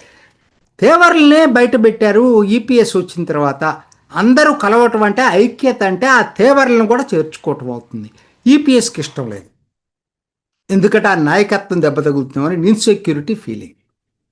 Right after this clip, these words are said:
So ఇప్పుడు సెంగొట్టియన్ గౌండరే, ఈపీఎస్ కమ్యూనిటీయే,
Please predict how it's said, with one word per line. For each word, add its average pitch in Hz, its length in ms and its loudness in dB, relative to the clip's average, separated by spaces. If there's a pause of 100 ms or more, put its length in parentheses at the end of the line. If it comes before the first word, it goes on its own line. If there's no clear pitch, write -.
(240)
So 226 300 4
ఇప్పుడు 240 280 0
సెంగొట్టియన్ 233 960 2 (380)
గౌండరే, 226 640 2 (100)
ఈపీఎస్ 214 460 0
కమ్యూనిటీయే, 165 720 -2